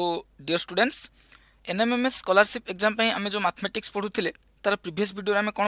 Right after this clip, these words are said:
ପଢ଼ିଥିଲେ? ନା, ଫଣ୍ଡାମେଣ୍ଟାଲ୍ସ ଅଫ୍ ଜିଓମେଟ୍ରି ବା ଜ୍ୟାମିତିର ମୌଳିକ ଧାରଣା। ତେବେ ଏଇ ଚାପ୍ଟର ଆମେ କେବଳ ଆଉ କେବଳ ବେସିକ୍ କନସେପ୍ଟ ସବୁ ଡିସ୍କସ୍ କରିଥିଲେ, ଆଉ ଥିଓରି କିଛି ସବୁ ଡିସ୍କସ୍ କରିଥିଲେ। ଓକେ, କିନ୍ତୁ କୋଶ୍ଚିନ୍ ଆମେ କରିନଥିଲେ।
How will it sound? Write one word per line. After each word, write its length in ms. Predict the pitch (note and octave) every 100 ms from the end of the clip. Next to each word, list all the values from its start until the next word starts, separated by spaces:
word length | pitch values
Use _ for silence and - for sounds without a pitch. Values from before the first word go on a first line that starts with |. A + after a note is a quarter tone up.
| G3+
ପଢ଼ିଥିଲେ? 320 | G3+ F#3+ F#4+ - - - _
ନା, 80 | B3 -
ଫଣ୍ଡାମେଣ୍ଟାଲ୍ସ 600 | F#3+ F#3 A#3 G#3+ G3+ G#3+ -
ଅଫ୍ 100 | A3 C3
ଜିଓମେଟ୍ରି 540 | D3 E3 E3 - G#2+ F#2+ _ _ G3+
ବା 80 | C4+ - -
ଜ୍ୟାମିତିର 360 | D#3+ A#3+ A#3+ C4+ F3+
ମୌଳିକ 240 | F3 F#3 E3+
ଧାରଣା। 260 | C#3+ B2 G#2 - -
ତେବେ 140 | C#4+ -
ଏଇ 80 | B3+
ଚାପ୍ଟର 340 | C4+ B3+ C#4 C#4
ଆମେ 80 | C#4 -
କେବଳ 260 | F3+ A#3 C4
ଆଉ 60 | B3+
କେବଳ 220 | G3 A#3 D#3+
ବେସିକ୍ 280 | E3+ - C#4+ -
କନସେପ୍ଟ 320 | G3+ - G3
ସବୁ 200 | - A3 - _
ଡିସ୍କସ୍ 300 | E3 - G#3+ -
କରିଥିଲେ, 280 | D#3 C3+ C#3+
ଆଉ 40 | A#3+ -
ଥିଓରି 240 | B3 C#4 A3+
କିଛି 140 | G3 G3
ସବୁ 80 |
ଡିସ୍କସ୍ 380 | F#3 E3+ F#3 E3+
କରିଥିଲେ। 340 | D#3+ B2+ A2+ G#2 _ _ - -
ଓକେ, 200 | A3 D4+ - - -
କିନ୍ତୁ 160 | A#3+ C#4 -
କୋଶ୍ଚିନ୍ 300 | G3+ - A3+
ଆମେ 160 | A#3 F4 - _
କରିନଥିଲେ। 600 | F#3 A3 G3 - D3+